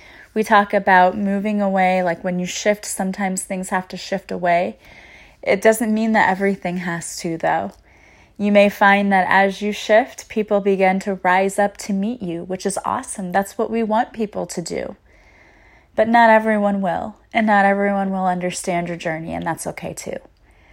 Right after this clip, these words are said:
We can still love one another, and we can still be kind.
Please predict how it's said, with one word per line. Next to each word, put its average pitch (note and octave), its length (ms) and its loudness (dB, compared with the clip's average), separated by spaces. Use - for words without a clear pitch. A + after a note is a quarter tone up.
We A#3 100 0
can B3 140 -2
still A3+ 400 4
love F#3 420 4
one F#3+ 160 0
another, F3+ 580 0
and G3+ 100 -8
we F#3+ 60 -4
can G3+ 120 -4
still F#3+ 300 0
be F#3 140 -2
kind. E3+ 640 -4